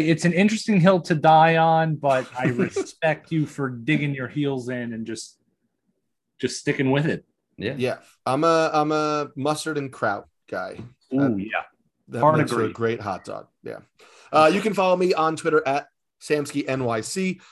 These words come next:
Speaker 2: Um, I do a lot of the betting content here for A M New York Sports. You can find my, uh, M L B picks every single day. Um, I will link out to those on Twitter, so you can, well, sometimes not on Saturdays. Uh, there won't be an article at least, but I'll post my picks.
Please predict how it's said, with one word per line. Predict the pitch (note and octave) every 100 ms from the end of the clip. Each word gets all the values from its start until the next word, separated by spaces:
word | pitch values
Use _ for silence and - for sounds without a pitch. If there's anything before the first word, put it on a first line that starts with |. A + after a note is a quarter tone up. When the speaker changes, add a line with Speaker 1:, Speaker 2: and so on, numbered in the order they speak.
| -
Speaker 2:
Um, | C3 B2+ A#2 -
I | C#3
do | D#3
a |
lot | C#3+ C#3+
of | C#3+
the |
betting | B2 C3+ C3+
content | B2+ C3 B2 C3
here | B2 C3+
for | B2+ C3+
A | C3 B2+
M | C3
New |
York | C3 B2
Sports. | - C3+ B2+ B2
You | B2
can | B2 A#2+
find | B2 A#2+
my, | A#2+ A#2+ A#2
uh, | B2 A#2 B2+
M | C3
L | B2+
B | A#2+ B2+
picks | B2 B2 A#2+ -
every | B2 C3+
single | B2 C3+ B2+ A2+ F#2
day. | A#2+ B2+ C#3 D3 D3 _ _ -
Um, | A2 A2
I | B2+
will | A2+ A2
link | A2+ A2
out | A2+ A#2 -
to | A2+
those | A2 G#2 -
on | G#2+ G2+
Twitter, | - C3+ D#3+
so | C#3
you | A#2
can, | A2 A2
well, | B2 A#2+ A#2+ _ _ _
sometimes | - C#3 C3 B2+ A#2
not | A2+ A2 A2+ -
on | A2 G#2
Saturdays. | G2 B2 A2 G#2+ G#2 G2+ - - _ -
Uh, | A2 G#2
there | B2 B2+
won't | C3+
be | C#3
an |
article | B2+ A#2 A2 G#2+ G2+
at |
least, | A2 G2+
but | A#2+
I'll | G#2+
post | G2+ A2+ G2+
my | G#2
picks. | - G#2+ - -